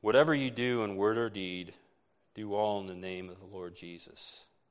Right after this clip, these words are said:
giving thanks to him, to God the Father."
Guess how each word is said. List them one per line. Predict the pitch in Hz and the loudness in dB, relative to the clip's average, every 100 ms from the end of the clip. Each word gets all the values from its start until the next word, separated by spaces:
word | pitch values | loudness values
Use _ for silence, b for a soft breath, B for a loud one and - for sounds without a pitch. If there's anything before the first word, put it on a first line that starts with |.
| _ _ _ - | _ _ _ -2
giving | 139 151 | 4 4
thanks | 139 151 160 - | 4 4 4 2
to | 160 | 0
him, | 120 104 98 | 0 -2 -4
to | - | -8
God | 95 101 98 90 | -2 0 0 -2
the | |
Father." | - 90 87 - | -10 -12 -12 -14